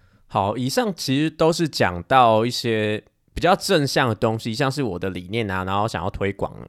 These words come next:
一些性知识、还有性经、还有故事，然后其中当中得到的收获，还有达-，达成的目标。但其实在经营的过程中也是遇到不少负面的东西。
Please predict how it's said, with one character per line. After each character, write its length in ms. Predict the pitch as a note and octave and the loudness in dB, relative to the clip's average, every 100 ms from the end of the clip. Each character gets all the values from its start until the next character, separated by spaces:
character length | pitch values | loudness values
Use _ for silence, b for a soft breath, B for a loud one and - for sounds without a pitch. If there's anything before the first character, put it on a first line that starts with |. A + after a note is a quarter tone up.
| - | -14
一 80 | G#2+ | -6
些 180 | G2+ | -4
性 200 | G2 A2 | -2 -4
知 180 | F#2 F2+ | -6 -8
识、 160 | F2+ F#2+ | -8 -6
还 80 | F2+ | -6
有 60 | |
性 180 | F2+ F2+ | -6 -10
经、 180 | - F2+ | -10 -10
还 60 | F#2 | -10
有 100 | - | -12
故 180 | - C#2 | -14 -14
事， 260 | - - C2+ b b | -12 -12 -12 b b
然 140 | - F#2+ | -8 -2
后 420 | G#2 G#2+ G2+ G2 | 0 2 0 -4
其 220 | - A2+ | -8 -8
中 560 | A2 C3 C#3 C#3 C3+ C3+ - | -2 -2 -2 -4 -6 -8 -4
当 220 | B2 B2 | 0 0
中 360 | B2+ B2 C3 B2 | 0 0 0 -2
得 120 | F#2+ | -2
到 160 | G#2 G#2+ | 2 2
的 60 | |
收 220 | G2+ G#2 G#2+ | 2 0 2
获， 100 | G#2+ | 2
还 60 | |
有 100 | G2 | 2
达-， 180 | F2 F2 - - - | 0 -6 -6 -14 -2
达 120 | G#2+ | 0
成 160 | - F#2+ | 0 -4
的 60 | |
目 180 | G#2 G#2 | -6 -6
标。 280 | F2+ F2+ F#2 b b b | -4 -2 -4 b b b
但 180 | F3+ F#3 | 0 0
其 100 | C#3+ | 0
实 60 | C3 | 2
在 140 | E3 | 2
经 180 | - C#3 | 2 -2
营 60 | |
的 80 | A2 | -2
过 240 | G2+ C#3 A#2 | -2 0 0
程 220 | A2 G2+ | 0 -2
中 140 | A#2 | -2
也 60 | G2 | -2
是 140 | A#2+ B2 | -6 -6
遇 120 | A#2 | 0
到 140 | A2 | 0
不 260 | - B2+ G2+ | 0 -4 -4
少 460 | - - A#2+ - | -6 -4 -2 -2
负 200 | - C3 | -4 -2
面 200 | G#2+ G#2+ | 0 2
的 100 | F#2+ | 0
东 260 | E2+ E2+ F2 | 0 -4 -4
西。 320 | - E2 E2 | -6 -8 -10